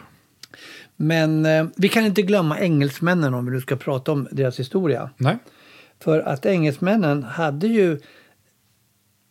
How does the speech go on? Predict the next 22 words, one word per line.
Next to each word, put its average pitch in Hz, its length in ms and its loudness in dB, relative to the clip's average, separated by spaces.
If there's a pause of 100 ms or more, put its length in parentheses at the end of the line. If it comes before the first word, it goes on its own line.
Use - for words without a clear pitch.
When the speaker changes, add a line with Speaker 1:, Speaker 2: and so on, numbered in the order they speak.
(200)
Speaker 1:
Portugal 131 920 0 (640)
som 143 300 -2
en 135 100 -2
liten 139 480 -4
reservstation 139 1600 -2 (420)
när 143 300 0
det 139 180 0
gällde 131 560 -2
att - 300 -10
få 123 280 -2
vin 143 420 0 (140)
till - 260 -4
England. 147 420 -2
Och 120 100 -6
det 143 100 0
har 165 180 -2
de 160 100 -2
haft - 460 -8 (180)
kanske 202 320 -4
sedan 147 180 0
medeltiden. 143 840 -4
Speaker 2:
Mm. 151 200 -6